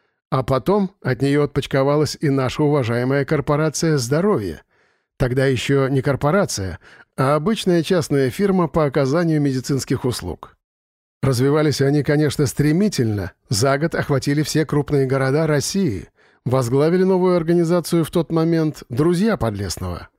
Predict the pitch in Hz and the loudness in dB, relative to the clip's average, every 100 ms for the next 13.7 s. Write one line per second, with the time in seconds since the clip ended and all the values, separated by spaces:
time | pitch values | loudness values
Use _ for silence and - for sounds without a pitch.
0 | _ _ _ - 127 131 131 123 117 180 | _ _ _ -2 0 0 0 0 0 0
1 | 208 143 90 - - 180 214 165 - 139 | 0 -2 -6 -8 -4 0 0 0 0 0
2 | - 175 165 135 131 156 151 135 139 147 | 0 0 2 2 0 0 0 0 0 0
3 | 160 156 147 120 135 131 - 127 117 117 | -2 0 -2 0 0 0 0 -2 -2 0
4 | 147 151 156 131 120 - 127 131 120 135 | 0 0 0 -2 -2 -2 0 0 -2 -2
5 | 131 151 143 101 - - - _ _ _ | 0 -2 -2 -8 -10 -16 -20 _ _ _
6 | _ _ _ - 156 202 180 170 147 131 | _ _ _ -2 0 2 2 2 0 0
7 | 139 151 135 139 - 147 156 165 139 127 | 0 0 0 -2 0 -2 0 -2 0 0
8 | 127 - 147 - 180 135 92 78 - _ | 0 -2 -6 -2 0 0 -4 -10 -12 _
9 | _ _ _ 143 123 147 143 - 139 139 | _ _ _ -4 0 0 0 0 0 2
10 | 143 131 147 180 - 147 135 139 151 147 | 0 0 0 0 0 -2 0 0 0 0
11 | 151 - 170 147 143 135 143 147 139 - | 0 -2 -4 0 -2 0 0 0 -2 -4
12 | 127 127 - 135 131 - 156 - 127 143 | -4 -4 -2 -4 -2 -4 -4 -2 -4 -2
13 | 135 117 - 160 170 156 - | -2 -2 -2 0 2 0 -4